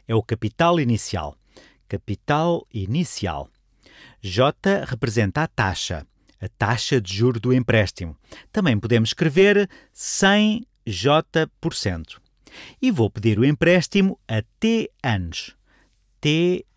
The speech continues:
anos. Vejamos se conseguimos criar uma equação que nos diga qual será a minha dívida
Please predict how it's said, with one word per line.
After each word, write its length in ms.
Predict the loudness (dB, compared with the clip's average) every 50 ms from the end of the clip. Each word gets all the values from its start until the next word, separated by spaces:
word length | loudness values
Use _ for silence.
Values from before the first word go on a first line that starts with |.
| _ _ _ _ _ -6
anos. 440 | -4 -4 -4 -4 -6 -12 -16 -18 -20 _ _ _ _ _ _ -20 -20 -20 -20 -20 -20 -18 -10
Vejamos 400 | -8 -4 -2 0 0 -2 -2 -6
se 60 | -6 -4
conseguimos 460 | -2 -2 -2 0 0 2 2 2 0
criar 360 | -4 -4 -2 -2 -2 -2 0
uma 120 | 0 -2
equação 600 | -2 0 0 0 0 0 2 2 2 4 2 0 -4 -8 -20 _ -8
que 80 | -2 0
nos 200 | 2 2 2 0
diga 280 | -2 -2 0 0 -2
qual 260 | -2 -2 0 0 0 0
será 400 | -2 -2 0 0 2 2 0 0
a 40 | -2
minha 280 | 0 0 2 2 2
dívida 580 | 2 2 0 2 2 2 2 4 4 2 2